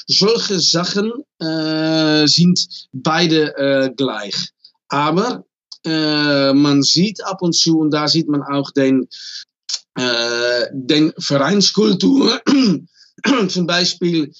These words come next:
in, ähm, in Eindhoven hat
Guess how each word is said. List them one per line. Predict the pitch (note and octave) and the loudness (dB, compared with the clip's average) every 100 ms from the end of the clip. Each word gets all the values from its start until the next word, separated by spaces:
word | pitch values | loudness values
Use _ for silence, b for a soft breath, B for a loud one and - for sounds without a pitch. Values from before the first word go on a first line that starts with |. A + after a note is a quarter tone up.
| _ | _
in, | G3+ A3+ G#3+ G3 | -2 0 0 -4
ähm, | E3 D#3+ D#3 D3+ D3+ C#3 - _ _ _ _ _ _ _ _ - - | -4 -2 0 2 4 2 0 _ _ _ _ _ _ _ _ -18 -6
in | D#3 D3+ F3+ F3+ | -2 0 2 2
Eindhoven | F3+ A3 E3 D3 C#3+ C#3+ F#3+ G#3 b b | 2 0 0 0 -2 -2 -4 -4 b b
hat | D#3+ F3 | -4 -4